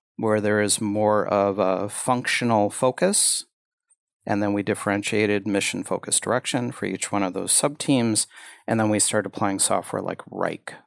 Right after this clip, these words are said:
so that we can do project management and we can also work more collaboratively with vendors who support us. 'Cause it takes a village to do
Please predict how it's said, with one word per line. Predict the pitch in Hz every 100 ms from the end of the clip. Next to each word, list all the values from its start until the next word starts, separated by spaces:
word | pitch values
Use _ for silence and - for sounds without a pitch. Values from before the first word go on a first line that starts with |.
| -
so | - 104
that | 98 -
we | 95
can | - 104
do | 101 98 95 95 - _ _ _
project | 120 113 113 -
management | 104 104 95 107 101 -
and | 107 104 101 98
we | - 98
can | 95 - 101
also | - 92 90 - 92 90 - _
work | 113 113 104 - _
more | - 113 101
collaboratively | - 95 90 90 98 92 98 90
with | 90 -
vendors | 101 101 101 95 87
who | 95
support | 87 - - 82 78
us. | -
'Cause | - - 120
it | 139
takes | - 127 113 - - - - _ _ _ _
a | 113
village | 110 107 101 87 76 - - - _ _ _
to | - 101
do | 101